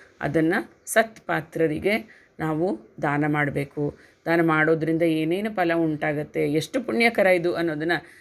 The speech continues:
ನಾನು ಕಾರ್ತೀಕ ಪುರಾಣ ಓದ್ತಾ ಇದ್ದೀನಲ್ಲ, ಅಲ್ಲಿ ದೀಪದಾನದ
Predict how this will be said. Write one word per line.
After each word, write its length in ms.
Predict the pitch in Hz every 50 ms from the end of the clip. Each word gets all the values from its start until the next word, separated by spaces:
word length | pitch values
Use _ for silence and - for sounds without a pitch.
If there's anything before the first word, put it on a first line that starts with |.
| _ _ -
ನಾನು 180 | - 170 175 175
ಕಾರ್ತೀಕ 520 | - 175 170 165 165 165 - 196 185 -
ಪುರಾಣ 340 | 151 185 175 170 165 165 160
ಓದ್ತಾ 360 | 160 156 156 156 160 - 160
ಇದ್ದೀನಲ್ಲ, 380 | 156 151 156 156 151 156 156 170 180 175 - - - _ _ -
ಅಲ್ಲಿ 520 | - 165 165 175 196 247 339 339 - - _ _ _ _ - - 147
ದೀಪದಾನದ 680 | 185 190 180 - 190 185 170 170 160 156 156 156 151